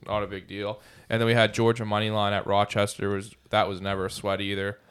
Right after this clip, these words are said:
That was a big character win for that team, actually, and they might start to get hot, so that's something I'm gonna keep my eye on. Uh, but then we had a half unit on, on Odell that scored a touchdown. I don't think he got one.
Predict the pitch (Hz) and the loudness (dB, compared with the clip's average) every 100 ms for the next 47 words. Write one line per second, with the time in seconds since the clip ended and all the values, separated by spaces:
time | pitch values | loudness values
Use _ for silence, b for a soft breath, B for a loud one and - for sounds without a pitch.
0 | _ _ - 104 120 120 101 104 - 107 | _ _ -2 4 4 2 -2 -4 -2 0
1 | 104 104 98 107 - 98 98 - 107 104 | 0 -2 -2 -2 -2 -2 -2 -2 -4 0
2 | 101 107 101 104 104 101 - 104 101 101 | 2 0 -4 -4 -2 -4 -4 -6 -6 -10
3 | 101 110 107 107 110 101 113 92 104 98 | -4 2 2 2 -4 -4 -4 -4 -6 -10
4 | - 95 98 98 101 107 113 123 - - | -12 -8 -4 -2 0 0 0 -2 -6 -20
5 | - - - - 90 95 90 107 117 110 | -20 -20 -14 -4 2 4 2 0 -2 -2
6 | 113 107 101 107 98 98 104 101 101 98 | 2 4 4 2 0 -2 -6 -8 -6 -6
7 | 95 - - 104 98 92 92 95 98 - | -8 -12 -10 -6 -4 -4 0 0 0 -4
8 | 98 - 92 90 - - - 95 - - | -6 -4 -4 -4 -6 -6 -6 -8 -12 -8
9 | - - 92 | -6 -6 -6